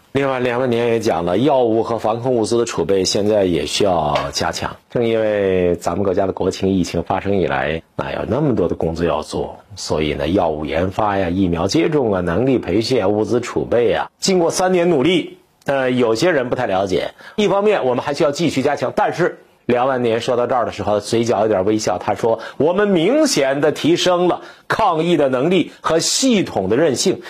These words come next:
这就为我们国家进一步优化疫情防控的措施创造条件了。新十条和这个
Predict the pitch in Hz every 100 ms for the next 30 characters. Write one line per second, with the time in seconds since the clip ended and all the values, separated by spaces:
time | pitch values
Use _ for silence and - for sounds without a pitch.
0 | - - 302 262 214 190 160 101 107 127
1 | 156 208 147 151 190 190 135 - - 190
2 | 175 135 131 139 147 - _ _ - 131
3 | 147 151 127 - - 127 - 156 - -
4 | 220 180 165 113 143 196 151 98 - -
5 | - 254 254 - 190 - 123 151 - 185
6 | 202 185 131